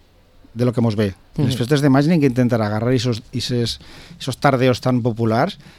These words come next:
Speaker 1: i fer llargues dies i que la fre-, la festa esclate al carrer i que se vesga i que la gent ho vesga.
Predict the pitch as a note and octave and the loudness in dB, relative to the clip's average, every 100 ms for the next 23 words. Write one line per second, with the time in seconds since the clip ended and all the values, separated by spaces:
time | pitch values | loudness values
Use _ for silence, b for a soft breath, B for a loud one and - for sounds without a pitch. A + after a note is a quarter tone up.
0 | B - A#2 C3+ B2+ D3 C3 A#2+ A2+ B2 | B -10 -4 -2 0 0 0 -2 0 2
1 | D3 G3+ - - A#2 A2+ G#2 G2+ - A#2+ | 2 -2 -8 -10 -6 -4 -4 -6 -6 -8
2 | A#2 B2 A2 A2 E3 E3 C#3+ B2 C#3+ D3 | -8 -10 -8 -6 -6 -4 -4 -4 -4 -4
3 | B2 C3+ - - - - C3 A2+ C3+ F3+ | -4 -4 -8 -12 -8 -2 -2 -2 -2 -2
4 | D#3 A#2 D3 D3 E3+ D3 G#2+ | -2 -2 -2 0 0 -2 -6